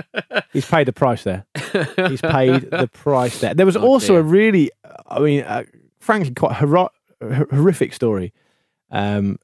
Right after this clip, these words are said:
Speaker 2: that came out on the same day as Fridgegate,
Speaker 1: Right.
Speaker 2: which I really enjoyed for terrible reasons, of a chap called Terry Brazier.
Speaker 1: Terry
Speaker 2: Do you,
Speaker 1: Brazier.
Speaker 2: do you know what happened to, uh,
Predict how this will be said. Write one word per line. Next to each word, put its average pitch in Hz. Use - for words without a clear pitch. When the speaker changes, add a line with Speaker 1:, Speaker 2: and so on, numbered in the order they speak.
Speaker 2:
that -
came 151
out 139
on 143
the 139
same 170
day 165
as 120
Fridgegate, 110
Speaker 1:
Right. 101
Speaker 2:
which 143
I 165
really 135
enjoyed 107
for 120
terrible 139
reasons, 101
of 123
a 127
chap -
called 139
Terry 151
Brazier. 139
Speaker 1:
Terry 143
Speaker 2:
Do 135
you, 131
Speaker 1:
Brazier. 110
Speaker 2:
do 85
you 139
know 147
what 143
happened 143
to, -
uh, 139